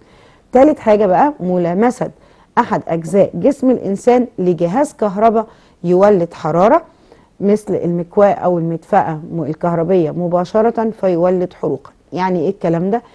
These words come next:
يعني جسمك يلامس جهاز ن-، بي-، بيخرج حرارة نتيجة الكهرباء، زي المكوة مثلا. انت اشتغلت بالمكوة وكويت بيها هدومك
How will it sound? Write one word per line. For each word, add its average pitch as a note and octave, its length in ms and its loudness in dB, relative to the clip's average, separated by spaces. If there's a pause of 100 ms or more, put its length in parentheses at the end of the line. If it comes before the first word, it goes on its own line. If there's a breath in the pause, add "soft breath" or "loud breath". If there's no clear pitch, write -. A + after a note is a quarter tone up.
(280 soft breath)
يعني F3+ 360 0 (1000 soft breath)
جسمك C#4+ 440 2
يلامس A#3 400 6
جهاز G3 600 2 (100)
ن-، G#3+ 220 2
بي-، F3+ 440 2
بيخرج B3 640 2
حرارة C#4+ 580 2
نتيجة G#3+ 380 2
الكهرباء، F3 440 -2
زي B3 220 6
المكوة A3+ 360 2
مثلا. E3 240 -6 (440 soft breath)
انت G#3 220 0
اشتغلت G3 680 2
بالمكوة G#3 500 0
وكويت G3 640 2
بيها G3+ 260 0
هدومك A3+ 320 -2